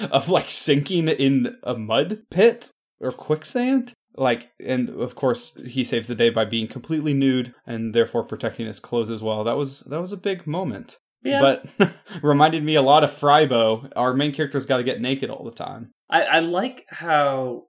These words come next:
Speaker 2: Craig and Kelsey, like, so completely bought into the mission of keeping the Sunday clothes clean that at no point did they think, "Just get 'em dirty, J P, save us!"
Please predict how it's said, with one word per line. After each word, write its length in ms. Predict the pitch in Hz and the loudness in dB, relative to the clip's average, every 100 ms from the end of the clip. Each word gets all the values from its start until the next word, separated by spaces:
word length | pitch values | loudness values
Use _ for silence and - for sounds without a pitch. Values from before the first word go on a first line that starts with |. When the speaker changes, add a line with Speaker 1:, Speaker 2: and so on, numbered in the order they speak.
| _ _ | _ _
Speaker 2:
Craig 380 | - - 147 151 | -10 0 0 0
and 140 | 131 120 | -4 -8
Kelsey, 460 | 123 120 - 104 95 | -6 -6 -8 -10 -10
like, 160 | 113 | -10
so 260 | - 160 165 | -4 -2 -2
completely 640 | - 147 - 165 - 135 | -4 -12 -8 -6 -6 -8
bought 340 | - 131 135 | -6 -8 -8
into 220 | 139 139 139 | -10 -10 -10
the 100 | 127 | -8
mission 520 | 123 120 156 147 147 | -6 -4 -4 -6 -8
of 280 | 123 113 - | -8 -10 -8
keeping 360 | 151 151 135 | -8 -6 -6
the 100 | 117 | -8
Sunday 400 | - 131 131 143 | -8 -8 -6 -8
clothes 680 | 135 156 147 143 143 139 - - | -8 -8 -6 -6 -8 -10 -14 -16
clean 520 | - 143 143 160 180 _ _ | -12 -8 -6 -8 -10 _ _
that 180 | - 190 | -4 -2
at 200 | 135 160 | -4 -4
no 160 | 160 170 | 0 0
point 320 | 165 147 131 | -2 -6 -6
did 120 | 147 | -10
they 80 | 147 | -8
think, 280 | 165 151 - _ - | -4 -6 -8 _ -4
"Just 220 | 320 - | -2 2
get 120 | 302 | 4
'em 120 | 285 | 6
dirty, 320 | 285 302 294 | 6 4 2
J 200 | - 277 | 0 -2
P, 220 | 277 302 302 | 2 2 4
save 300 | 277 320 294 | 4 6 6
us!" 340 | 285 - - | 4 2 -6